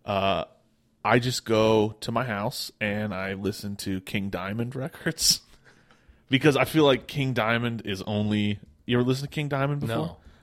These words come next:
Speaker 1: Okay, hold up. You, okay, so for the people at home, because I'm sure no one listens to King Diamond, you should pull it up real quick. I wanna make sure I get the song right, though. I think the record is called, uh, Abigail, I think.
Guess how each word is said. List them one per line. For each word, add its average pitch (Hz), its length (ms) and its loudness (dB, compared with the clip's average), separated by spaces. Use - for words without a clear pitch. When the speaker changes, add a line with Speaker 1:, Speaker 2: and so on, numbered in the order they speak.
Speaker 1:
Okay, 98 160 -2
hold 95 200 0
up. - 200 -6
You, 110 120 -6
okay, 90 320 0
so 117 220 4
for 127 160 4
the 117 80 2
people 131 320 2
at 107 80 0
home, 113 180 2
because 104 340 -2
I'm 127 140 2
sure 135 340 6
no 107 280 2
one 101 320 2
listens 98 240 -6
to 98 80 -10
King 85 220 -8
Diamond, 82 360 -6
you 113 100 4
should 101 160 0
pull 101 160 2
it 90 60 0
up 85 180 -2
real 90 100 -2
quick. 90 220 -2
I 95 40 2
wanna 104 160 4
make 98 120 0
sure 95 140 -2
I - 20 -4
get 85 100 -6
the - 60 -14
song 87 300 -2
right, 80 200 -2
though. 92 200 -2
I 113 40 -2
think 135 140 8
the 156 100 10
record 104 680 6
is - 140 -4
called, 95 720 2
uh, 85 380 -2
Abigail, 151 720 -6
I - 80 -20
think. 214 440 -8